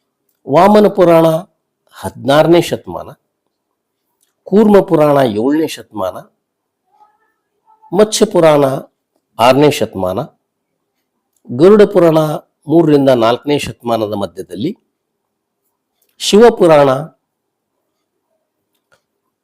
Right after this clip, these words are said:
ಹೀಗೆ ಹದಿನೆಂಟು ಪುರಾಣಗಳನ್ನ, ಆ,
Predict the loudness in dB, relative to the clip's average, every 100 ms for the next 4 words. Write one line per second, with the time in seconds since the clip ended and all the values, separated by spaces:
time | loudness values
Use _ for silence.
0 | _ 0 4 4 2 -2 -14 _ _ _
1 | _ _ _ _ _ _ _ _ _ _
2 | _ _ -8 0 2 4 2 2 2 4
3 | 4 4 2 2 0 -4 -4 _ _ _
4 | _ _ _ _ _ _ _ _ _ _
5 | _ -4 -2